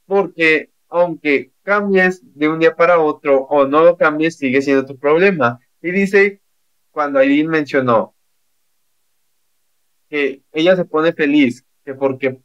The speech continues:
Patty abrió los ojos y que Rey no cambie de actitud, es problema de Rey. Y dijo, "Sí, así es.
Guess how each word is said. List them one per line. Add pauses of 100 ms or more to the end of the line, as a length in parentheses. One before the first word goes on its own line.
Patty
abrió
los
ojos (600)
y
que
Rey
no
cambie
de
actitud, (400)
es
problema
de
Rey.
Y
dijo,
"Sí,
así
es.